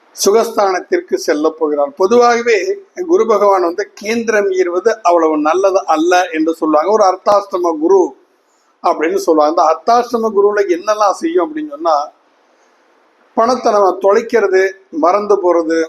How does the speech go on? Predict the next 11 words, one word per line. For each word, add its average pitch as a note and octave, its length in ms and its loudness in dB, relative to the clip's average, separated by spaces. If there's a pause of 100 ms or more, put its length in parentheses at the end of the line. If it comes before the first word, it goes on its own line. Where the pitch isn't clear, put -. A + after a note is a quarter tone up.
(360)
இல்லைன்னா F3+ 220 0 (1000)
பேசினது A3+ 540 2
ஒண்ணு F#3+ 220 0 (320)
கம்மியா G3 300 0 (100)
வாங்கிட்டு F3+ 360 0
வர்றது, D#3+ 360 2 (1400)
இந்த G#3+ 180 0
மாதிரி A#3 240 4
வேலைகள்லாம் G3 600 2 (280)
கொஞ்சம் F3 320 0
நடக்கத்தான் F3 460 0